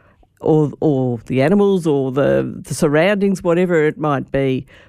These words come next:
But it's, it's having a bit of control, 'cause it's, it's never an easy thing. But it's, it's also, um, a lot of what of our, our staff do is educating people so they know what to expect,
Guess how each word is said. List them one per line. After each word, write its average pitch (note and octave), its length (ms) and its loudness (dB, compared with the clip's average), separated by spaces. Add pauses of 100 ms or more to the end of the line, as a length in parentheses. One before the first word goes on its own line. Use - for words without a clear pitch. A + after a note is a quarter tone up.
(120)
But E3+ 120 0
it's, - 360 -2
it's - 180 -2
having D3+ 320 -2
a B2 80 -2
bit C3+ 160 -6
of B2 360 -8 (160)
control, C3 540 -2
'cause D3+ 220 -4
it's, - 280 -4
it's - 200 -4
never D3+ 440 2
an B2+ 100 0
easy C3+ 360 0
thing. F#3 360 0 (720)
But C#3+ 380 0
it's, - 240 -6 (100)
it's D#3 260 0
also, F3 520 0 (480)
um, C3+ 560 -4 (180)
a - 60 -2
lot D#3 200 0
of C3+ 180 -6
what C#3 100 -2
of C3+ 80 -2
our, C3+ 240 0 (160)
our D3 120 2
staff D3 340 -2
do D3 140 0
is C3+ 140 0
educating F3+ 640 0
people G3+ 320 0
so G#3 160 -4
they D3+ 120 2
know C#3+ 180 2
what C#3 240 -2
to - 120 -2
expect, G#3+ 580 -4